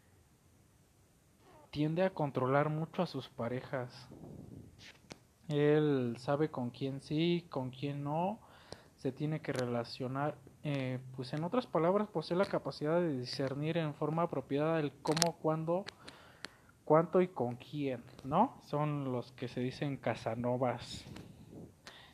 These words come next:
Si alguien se identifica, pues,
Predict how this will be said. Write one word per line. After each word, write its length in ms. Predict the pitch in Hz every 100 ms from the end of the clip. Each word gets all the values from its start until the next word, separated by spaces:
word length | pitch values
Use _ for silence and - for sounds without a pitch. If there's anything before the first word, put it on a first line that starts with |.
| - _
Si 180 | -
alguien 360 | 135 139 147 139
se 100 | 135
identifica, 760 | 120 120 120 123 123 123 156 156
pues, 680 | - 120 117 113 - -